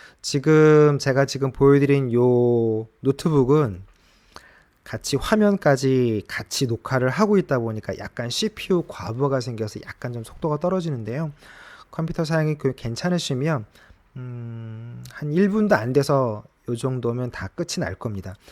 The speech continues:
일단 총 장수가 지금 백삼십이 장이에요. 요거 삼십 초 간격으로 일-, 삼십 초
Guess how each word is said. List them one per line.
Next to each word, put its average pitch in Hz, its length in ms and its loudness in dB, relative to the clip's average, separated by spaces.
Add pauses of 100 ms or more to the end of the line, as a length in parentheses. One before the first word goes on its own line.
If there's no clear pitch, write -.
(280)
일단 185 380 2
총 233 260 -2
장수가 135 460 -2
지금 143 380 -4
백삼십이 139 840 -6
장이에요. 107 460 -4 (480)
요거 139 220 2
삼십 226 500 -4
초 208 220 0
간격으로 143 920 2 (480)
일-, 208 300 0 (180)
삼십 220 440 -4
초 170 400 2